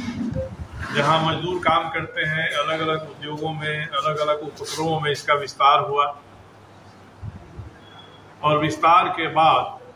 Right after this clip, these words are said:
जो आपके सहमना संगठन थे, जिनसे भारतीय मजदूर संघ का विचार मिलता जुलता है, या कहिए कि एक ही परिवार के सदस्य थे,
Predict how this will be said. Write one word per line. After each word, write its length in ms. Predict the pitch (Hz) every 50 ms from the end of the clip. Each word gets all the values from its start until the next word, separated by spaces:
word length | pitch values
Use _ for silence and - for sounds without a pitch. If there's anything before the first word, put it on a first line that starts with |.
| - - - - - - - - - - - - - - - - - - -
जो 280 | 127 135 135 160 170
आपके 440 | 156 151 151 151 - - 165 160 143
सहमना 540 | - - 160 139 139 151 165 185 190 190 190
संगठन 540 | 190 - 156 151 147 143 135 139 151 151 143
थे, 320 | - - 120 113 110 107 - - - - - - - - - - - - - - - - - - - - - - - - - - - - - - - - - - - - -
जिनसे 640 | 131 147 151 147 - - 170 170 170 165 160 160 165 - - - - - - - - - - - - - - - -
भारतीय 360 | 139 147 151 - - 170 165
मजदूर 360 | 165 160 151 151 160 170 170
संघ 280 | - 160 156 151 151 -
का 140 | 160 156
विचार 680 | 151 151 147 147 - 156 147 147 151 151 147 - - - - 131
मिलता 300 | 143 147 - 165 165 165
जुलता 520 | 151 143 - - - 131 123 117 120 120
है, 180 | 123 127 127 - - - - - - - - - - - - - - - - - - - - 147
या 80 | 147
कहिए 340 | 147 - 151 151 156 165 165
कि 180 | 165 165 151 151
एक 140 | 151 156 151
ही 100 | 156 170
परिवार 480 | 165 - 160 147 143 147 151 160 165
के 200 | 156 - 160 143
सदस्य 360 | - - 147 147 143 123 135 135
थे, 300 | - - 120 123 120